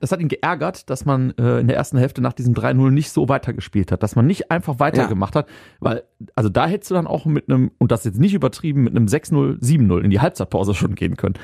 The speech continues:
Speaker 1: wenn du da so weiterspielst, wie du es ja in den ersten, äh, zwölf, fünfzehn Minuten getan hast, ne?
Speaker 2: Ja, aber der F C hätte auch locker drei Tore schießen können.
Speaker 1: Ja.
Speaker 2: Also was die für Chancen, aber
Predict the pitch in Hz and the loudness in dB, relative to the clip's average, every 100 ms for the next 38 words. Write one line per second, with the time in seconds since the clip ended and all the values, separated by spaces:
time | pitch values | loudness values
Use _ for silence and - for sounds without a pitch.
0 | - - - 110 110 117 110 104 147 107 | -18 -8 -2 0 2 0 0 0 -2 -4
1 | - 92 - - 101 - 95 92 - - | -10 -12 -12 -2 0 0 0 0 0 -4
2 | - 104 101 98 92 - 104 - _ - | -2 0 2 0 0 -2 -4 -4 _ -4
3 | 104 - 101 127 98 90 - - - - | -4 0 2 2 -2 -8 -6 -8 -8 0
4 | 170 156 131 120 - 131 170 214 285 190 | 2 2 -2 -6 -2 0 0 0 0 -2
5 | 143 120 113 123 110 120 101 - 113 110 | -2 -4 -2 -4 -2 -4 -4 -6 -4 -4
6 | 107 170 294 131 131 - 220 220 226 196 | 0 2 2 2 0 -2 -2 0 -2 -2
7 | 226 220 110 110 | -2 -2 -4 -4